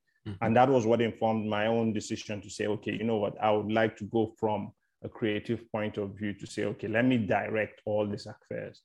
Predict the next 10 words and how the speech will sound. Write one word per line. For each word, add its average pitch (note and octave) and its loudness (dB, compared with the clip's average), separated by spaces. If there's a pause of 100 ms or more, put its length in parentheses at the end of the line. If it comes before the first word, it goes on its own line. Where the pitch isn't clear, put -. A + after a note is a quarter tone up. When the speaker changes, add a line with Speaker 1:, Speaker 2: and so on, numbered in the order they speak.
Speaker 2:
and F#2+ -6
see G#2+ -4
how G#2 0 (380)
I'm G#2 -4
able G#2 -2
to G2+ -10 (160)
put - -8
these G#2+ -6
things G#2 -12
together." A2+ -14